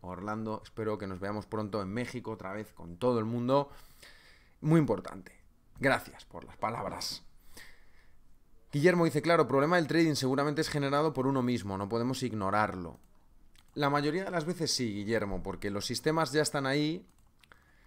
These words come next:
Bueno, lo único que tiene Gabriel del tema es que lo dijo Bruce Lee, que hacía artes marciales, pero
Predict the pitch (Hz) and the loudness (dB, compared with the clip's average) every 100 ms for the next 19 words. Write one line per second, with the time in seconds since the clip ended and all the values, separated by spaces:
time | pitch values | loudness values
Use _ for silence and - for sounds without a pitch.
0 | - 160 175 160 185 185 175 170 170 156 | -4 4 6 6 4 2 0 0 0 2
1 | 151 156 147 135 156 151 - 131 123 127 | 2 2 0 0 0 0 -2 -2 0 -2
2 | 139 131 117 107 123 139 107 - 113 104 | -2 -4 -4 -4 -4 -4 -6 -4 -6 -4
3 | 101 95 90 143 117 92 - 95 90 | -6 -8 -4 0 0 -2 -8 -8 -8